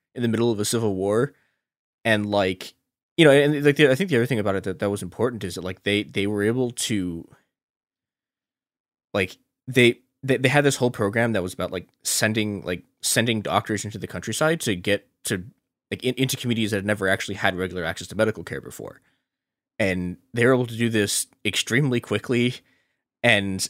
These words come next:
had a system, the benefits of which are, like, enormously better than, like, basic, well, I, like, y-,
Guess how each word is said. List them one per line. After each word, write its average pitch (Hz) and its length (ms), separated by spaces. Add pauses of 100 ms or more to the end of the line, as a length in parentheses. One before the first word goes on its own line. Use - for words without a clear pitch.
(120)
had 120 260
a 107 100
system, 117 640
the 107 100
benefits 107 460
of 113 100
which 110 280
are, 95 160
like, - 280 (420)
enormously 117 680
better 113 380
than, 101 220
like, 98 260 (920)
basic, 113 440
well, 139 240 (1700)
I, 175 240
like, 208 160
y-, 170 80